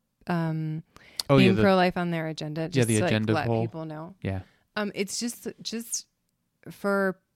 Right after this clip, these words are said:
Speaker 1: people who do think it's really important to vote pro-, pro-life, and I do too. Like, I don't want you guys <laughs> to think that I don't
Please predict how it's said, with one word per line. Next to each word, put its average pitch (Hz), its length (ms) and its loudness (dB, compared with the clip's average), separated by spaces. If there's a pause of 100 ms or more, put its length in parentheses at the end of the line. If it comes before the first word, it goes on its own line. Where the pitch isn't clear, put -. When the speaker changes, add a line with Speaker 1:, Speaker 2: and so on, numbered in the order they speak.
(260)
Speaker 1:
people 214 340 -2
who 202 140 0
do 175 300 -2
think 175 120 -4
it's 170 140 -6
really 165 160 -4
important 160 320 -6
to 160 60 -6
vote 160 180 -6
pro-, - 220 -12 (140)
pro-life, 160 420 -6
and 214 100 -6
I 254 140 0
do 285 100 4
too. 240 200 2
Like, 180 120 4
I 190 80 2
don't 208 80 0
want 233 180 -4
you 208 60 -10
guys 190 260 -2
<laughs> - 80 -10
to 196 80 -2
think 175 260 -4
that 160 120 -6
I 156 120 -6
don't 151 480 -8